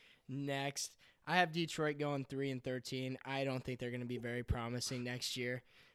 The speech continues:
I think they're gonna be rough, just like always.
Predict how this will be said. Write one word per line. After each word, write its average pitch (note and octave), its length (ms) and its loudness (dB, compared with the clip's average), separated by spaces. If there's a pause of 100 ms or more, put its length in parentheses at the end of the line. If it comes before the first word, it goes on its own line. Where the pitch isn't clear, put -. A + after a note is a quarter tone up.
I C3+ 80 0
think C3+ 200 -2
they're C3+ 100 -2
gonna C#3 160 -4
be C3+ 140 -2
rough, C3 560 -4 (460)
just D3+ 340 0
like C#3+ 260 2
always. C3+ 720 0